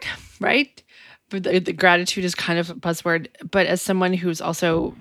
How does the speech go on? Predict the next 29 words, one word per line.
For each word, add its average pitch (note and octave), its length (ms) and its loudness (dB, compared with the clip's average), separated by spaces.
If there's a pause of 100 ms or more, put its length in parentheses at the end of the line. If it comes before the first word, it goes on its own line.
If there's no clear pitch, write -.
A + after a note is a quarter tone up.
produced, E3+ 680 0
like, D#3 200 -2
a D#3 320 -2 (160)
brain F3 320 6
shift - 500 2 (120)
by E3+ 160 2
doing E3+ 340 0
a D3+ 60 -4 (280)
gratitude F3 480 -2
practice, A#3+ 460 -2
I, E3+ 140 0 (120)
I E3+ 80 -2
don't, F3 340 0 (1900)
I F#3+ 100 0
don't G#3+ 440 2
know F#3 640 2 (260)
if - 220 -4
you F#3 60 -4
can E3+ 280 -2
really F3+ 580 2 (460)
get F3+ 180 0
the F#3+ 60 4
benefits E3 760 -2
if E3 180 -6
you're E3 100 0
not D#3 300 -2
doing D3+ 280 0
it - 180 -6
right. D3+ 340 -2